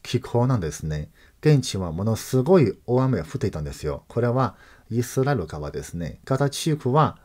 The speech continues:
雨はないんです。そしてこのメディアの発表では、現在ですね、イスラエル軍にはそういう武器、装備ですね。今はまだ調達しているんですよ。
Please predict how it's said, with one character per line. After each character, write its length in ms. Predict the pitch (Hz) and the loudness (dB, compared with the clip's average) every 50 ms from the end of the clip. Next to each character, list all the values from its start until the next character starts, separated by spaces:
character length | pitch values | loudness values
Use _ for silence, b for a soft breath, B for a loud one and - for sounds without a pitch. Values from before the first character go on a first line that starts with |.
| - _ | -20 _
雨 220 | - 117 117 101 82 | -4 -2 -2 -2 -2
は 120 | 76 73 | -4 -6
な 140 | 73 71 71 | -6 -6 -6
い 60 | 73 | -6
ん 20 | 73 | -8
で 100 | 73 71 | -8 -12
す。 240 | - - - - - _ _ _ _ _ B B B B B B B B B B B | -10 -10 -12 -12 -12 _ _ _ _ _ B B B B B B B B B B B
そ 140 | - - 135 | -4 -4 -4
し 60 | - | 2
て 240 | - 139 131 131 131 | 4 6 6 6 4
こ 100 | - 127 | 2 0
の 100 | 135 139 | 2 4
メ 140 | 147 156 151 | 4 4 4
デ 100 | 143 139 | 4 4
ィ 20 | |
ア 20 | 123 | 2
の 60 | 113 | 2
発 360 | - - 127 113 - - - | 0 -2 -4 -4 -4 -2 -2
表 140 | 123 120 131 | 0 4 4
で 60 | 127 | 4
は、 320 | 127 151 170 180 180 180 b b b b b b - | 4 6 4 4 2 0 b b b b b b 2
現 220 | 160 160 147 127 | 6 6 6 6
在 140 | - 110 87 | 4 0 0
で 120 | - 85 | 0 -4
す 120 | - - 98 | -2 -2 -2
ね、 120 | 98 92 | -2 -2
イ 140 | 92 117 127 | -2 -2 -4
ス 180 | 123 - - 143 | -4 -2 -4 -2
ラ 80 | 143 | -2
エ 40 | 139 | 0
ル 120 | 127 117 113 | -2 -4 -2
軍 240 | - 147 143 131 | 0 0 2 2
に 80 | 131 131 | 2 2
は 280 | 135 156 170 175 175 151 | 2 2 2 2 0 -2
そ 140 | - - | -4 -6
う 40 | 95 85 | -4 -2
い 80 | 82 | -2
う 100 | 78 78 - _ | -4 -6 -8 _
武 140 | - - 151 | -4 -4 -4
器、 280 | - - 98 76 - b b b b b b | -2 -4 -4 -4 -4 b b b b b b
装 360 | - - - - 160 160 135 | -20 -10 2 6 6 6 6
備 140 | - - 76 | 6 2 -4
で 120 | - - - | -8 -8 -8
す 120 | - 117 | -2 0
ね。 220 | 120 131 127 - b b b b b b | 0 0 0 -2 b b b b b b
今 340 | - 107 107 110 104 107 110 | -2 -2 0 0 0 0 0
は 160 | 110 110 104 | 0 0 -2
ま 160 | 85 90 104 110 | -2 -2 -2 -2
だ 160 | - 92 76 | -2 -4 -6
調 360 | - - - 135 135 135 131 | -6 0 2 4 4 4 4
達 280 | - 135 123 - - 123 | 2 -2 -4 -2 -4 -4
し 60 | - | -2
て 100 | - 95 | -2 -2
い 60 | 90 | -2
る 120 | 104 101 | -2 -4
ん 60 | 85 76 | -4 -6
で 80 | 73 | -6
す 140 | - - 78 | -8 -6 -4
よ。 220 | 78 73 71 - | -4 -4 -4 -6